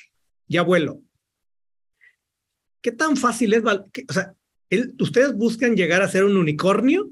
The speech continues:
¿Qué es lo, o buscan en el cierto momento buscar no dispararse mucho del crecimiento y la rentabilidad?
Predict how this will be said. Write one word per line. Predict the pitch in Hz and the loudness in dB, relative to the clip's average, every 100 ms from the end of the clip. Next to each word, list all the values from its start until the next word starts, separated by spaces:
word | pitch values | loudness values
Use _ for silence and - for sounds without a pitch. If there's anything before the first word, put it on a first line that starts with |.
| - _ | -14 _
¿Qué | 190 | 0
es | 220 | 2
lo, | 262 262 - _ _ _ | 2 -2 -16 _ _ _
o | 185 160 | -6 -2
buscan | 196 226 277 247 240 | 0 0 0 0 0
en | 180 170 | 0 0
el | 165 | 0
cierto | 135 208 233 226 | 0 0 0 0
momento | 202 190 202 196 208 | 0 0 0 -2 -2
buscar | 180 - 190 - | -2 -2 -2 -2
no | 180 185 | -2 0
dispararse | 202 226 208 190 185 214 | 0 -2 0 0 0 0
mucho | 190 202 214 | 2 2 2
del | 208 156 | 0 0
crecimiento | 165 156 160 180 185 202 | -2 0 0 0 0 0
y | |
la | 185 | 0
rentabilidad? | 170 160 147 143 143 139 131 113 | 2 0 -2 -2 -2 -2 -4 -6